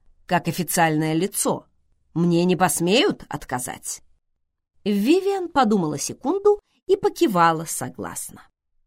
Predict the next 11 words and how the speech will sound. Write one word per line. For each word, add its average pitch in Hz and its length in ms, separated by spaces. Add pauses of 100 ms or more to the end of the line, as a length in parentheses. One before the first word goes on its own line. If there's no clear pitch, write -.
(420)
Она 254 280
все 277 220
еще 277 220
была 294 240
подавлена 262 680
тем, 254 380 (220)
что - 240
Петр 285 500
теперь 262 460
такой 147 400
взрослый. - 680